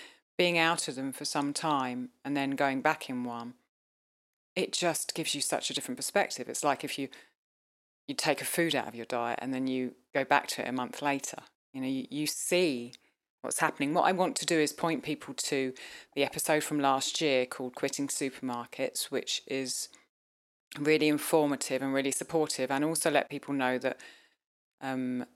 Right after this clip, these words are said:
next month in September, we'll be releasing an episode, um, about, focused on making your kitchen more sustainable, which will have a bonus,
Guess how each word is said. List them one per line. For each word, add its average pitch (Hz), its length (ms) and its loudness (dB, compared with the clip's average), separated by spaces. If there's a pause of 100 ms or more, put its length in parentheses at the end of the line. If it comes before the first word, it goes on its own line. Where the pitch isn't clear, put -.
(420)
next 156 600 2
month 123 320 -4
in 139 100 -2
September, 147 680 2
we'll 135 160 0
be 139 160 -2
releasing 131 880 -2
an 127 120 -4
episode, 127 680 -4 (260)
um, 127 360 -4
about, - 800 -2
focused - 480 0
on 123 260 -2
making 135 300 -2
your 127 80 -2
kitchen - 260 -4
more 123 100 -2
sustainable, 123 680 0 (480)
which - 220 -2
will 139 100 0
have 139 260 0
a 135 60 -2
bonus, 135 840 2